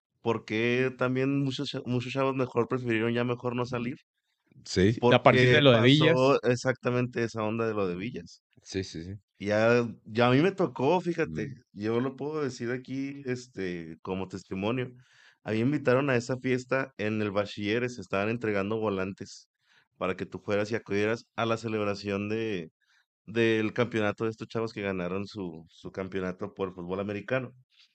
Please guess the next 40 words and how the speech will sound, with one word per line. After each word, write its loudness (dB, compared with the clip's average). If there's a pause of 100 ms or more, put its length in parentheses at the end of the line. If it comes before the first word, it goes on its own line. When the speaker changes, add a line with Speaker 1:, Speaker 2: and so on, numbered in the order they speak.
(240)
Speaker 1:
Entonces, 0 (440)
si -4
tú 2
caías 0
en -6
la -4
fiesta, -6
pues -4
iban 0
a -2
estar -4
haciendo -6
eso, -8
¿no? -10 (160)
Celebrar 0
y -6
toda -6
esa -6
onda. -8 (460)
El 0
equipo -4
se -2
llamaba 0
igual 2 (180)
que -4
un -2
grupo -4
delictivo. -6
Speaker 2:
No, 6
no, 8
lo 6
que, -
Speaker 1:
Entonces 2
Speaker 2:
lo 4
que 6
Speaker 1:
hubo 6
una 4
Speaker 2:
pasaba 4
fue 8
Speaker 1:
confusión 2